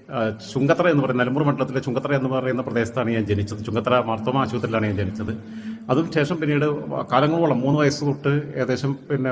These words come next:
പത്ത് മുപ്പത്തിമൂന്ന് വയസ്സ് വരെ ഞാൻ ജീവിച്ചത് മലപ്പുറം ജില്ലയിലെ മഞ്ചേരിയിലാണ്. പഠിച്ചതും ഒക്കെ അവിടെയാണ്, സ്കൂളും കോളേജും ഒക്കെ അവിടെ കഴിഞ്ഞത്.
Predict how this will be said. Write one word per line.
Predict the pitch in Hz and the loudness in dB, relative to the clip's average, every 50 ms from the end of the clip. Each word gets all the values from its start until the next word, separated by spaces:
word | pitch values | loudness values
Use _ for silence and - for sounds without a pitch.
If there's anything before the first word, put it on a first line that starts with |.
| 123 | -2
പത്ത് | 127 120 - 147 | -2 -2 0 0
മുപ്പത്തിമൂന്ന് | 143 147 - 139 139 143 143 143 127 | 0 0 0 0 0 2 2 2 2
വയസ്സ് | 120 110 - 135 135 | 2 0 0 -2 0
വരെ | 117 123 131 127 | 0 0 0 0
ഞാൻ | 127 120 120 120 - - - - - - - 131 101 | 0 -2 -2 -4 -6 -12 -18 -20 -18 -16 -10 -4 -2
ജീവിച്ചത് | 110 127 135 139 139 - 135 120 120 117 117 - 120 123 | 2 2 2 2 2 0 0 0 0 -2 -4 -6 -2 -2
മലപ്പുറം | 123 120 - 135 131 | -2 -2 -2 -2 -2
ജില്ലയിലെ | 135 117 123 120 127 120 | 0 0 0 0 2 2
മഞ്ചേരിയിലാണ്. | 117 117 110 127 139 131 123 110 92 90 90 - - | 0 0 2 2 4 4 2 2 0 -2 -4 -4 -2
പഠിച്ചതും | 117 117 - 135 127 120 110 107 | -2 -2 -2 -2 -2 -2 -2 -2
ഒക്കെ | - - 151 | -2 -2 0
അവിടെയാണ്, | 123 110 104 101 107 104 | 0 0 0 -2 -2 -4
സ്കൂളും | - 113 113 117 110 107 | -4 -4 -4 -2 -2 0
കോളേജും | 107 110 110 107 101 | 0 0 0 0 -2
ഒക്കെ | - 110 | -2 -2
അവിടെ | 95 98 92 82 | -2 -2 -4 -4
കഴിഞ്ഞത്. | 85 85 87 92 - | -6 -8 -10 -12 -12